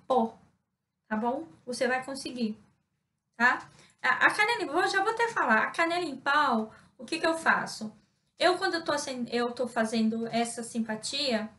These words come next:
eu tô vibrando a prosperidade pra minha casa, pra minhas coisas, é, eu gosto muito de acender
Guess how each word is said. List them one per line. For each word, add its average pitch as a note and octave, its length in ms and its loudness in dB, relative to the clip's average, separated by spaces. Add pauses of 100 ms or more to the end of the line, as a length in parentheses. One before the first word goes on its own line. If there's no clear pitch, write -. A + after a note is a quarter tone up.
(120)
eu A#3 100 -2
tô A#3+ 140 4
vibrando B3+ 500 0
a B3 60 0
prosperidade A#3 720 -2
pra A3 180 -2
minha A#3 380 0
casa, A#3+ 480 4
pra A#3 180 -6
minhas A3+ 280 0
coisas, B3 640 -2 (420)
é, A3 500 2 (340)
eu B3 160 0
gosto C#4 400 2
muito D4+ 300 -4
de C#4+ 100 -2
acender C4 600 0